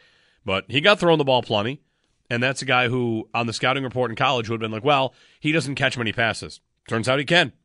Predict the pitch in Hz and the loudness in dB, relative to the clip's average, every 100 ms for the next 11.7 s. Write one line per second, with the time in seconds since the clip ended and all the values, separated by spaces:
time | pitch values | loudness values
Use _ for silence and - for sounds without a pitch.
0 | _ _ - 95 107 95 113 117 113 _ | _ _ -12 -2 -2 0 0 0 0 _
1 | - - 165 110 120 156 _ _ _ - | -16 -4 0 0 -2 -6 _ _ _ -4
2 | 113 107 - 180 139 98 95 87 90 90 | -4 -4 -2 -2 -2 -4 -6 -6 -4 -4
3 | 85 - 98 107 92 104 95 90 85 90 | -4 -4 -8 -8 -8 -6 -6 -8 -8 -8
4 | 78 - 98 147 95 - _ _ _ _ | -10 -10 -2 0 0 -4 _ _ _ _
5 | _ _ _ - 123 147 143 127 110 127 | _ _ _ -2 2 2 2 -2 -2 -2
6 | 143 - - 90 - 135 170 - - - | -2 -6 -4 -4 0 4 4 2 -10 -16
7 | _ _ - 139 143 139 147 151 156 135 | _ _ -2 -2 2 2 2 2 2 2
8 | - - _ _ _ _ _ _ - 151 | -2 -16 _ _ _ _ _ _ 0 2
9 | 151 156 160 156 _ _ - 104 113 131 | 2 0 -2 -6 _ _ -8 -2 2 4
10 | 147 151 147 131 139 139 135 - 143 135 | 4 2 0 2 0 2 0 0 0 0
11 | 120 113 120 131 156 151 | -2 0 2 2 0 -4